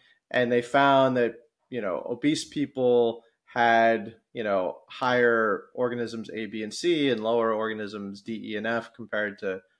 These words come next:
somebody normal. And then that's study one, right? And then there's study two, which was on a different population and different, um, group and different, they had different findings. And then there's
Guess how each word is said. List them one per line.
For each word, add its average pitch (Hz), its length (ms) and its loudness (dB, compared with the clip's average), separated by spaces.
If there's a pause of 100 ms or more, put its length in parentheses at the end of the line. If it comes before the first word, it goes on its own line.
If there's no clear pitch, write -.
(180)
somebody 104 320 -6
normal. 90 260 -8 (240)
And 131 80 -4
then 156 100 2
that's 160 300 0 (100)
study 123 320 -4
one, 69 440 -12 (280)
right? 110 320 -2
And 123 120 -8
then 123 100 0
there's 117 200 -2
study 120 260 -2
two, 151 400 2
which 113 160 -4
was 117 120 -6
on 117 120 0
a 113 60 -2
different 120 340 -8
population 104 760 -4 (360)
and 113 200 -8
different, 139 380 0 (520)
um, 101 520 -2 (400)
group 107 340 -6 (240)
and 110 400 -2
different, 127 500 -4
they 117 120 -2
had 110 120 -4
different 110 300 -8
findings. 92 560 -12
And 113 100 -8
then 123 80 -2
there's 120 420 -4